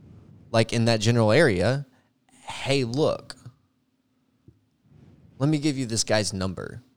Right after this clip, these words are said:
or this, this company that I, this, this conglomerate that I know.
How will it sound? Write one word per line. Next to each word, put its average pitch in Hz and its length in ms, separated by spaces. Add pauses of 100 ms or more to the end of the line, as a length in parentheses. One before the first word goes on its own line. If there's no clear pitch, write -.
(200)
or 117 140
this, 107 300
this - 400 (160)
company 110 480
that 92 160
I, 92 140
this, 104 420 (400)
this - 160
conglomerate 104 720
that 92 120
I 76 140
know. - 400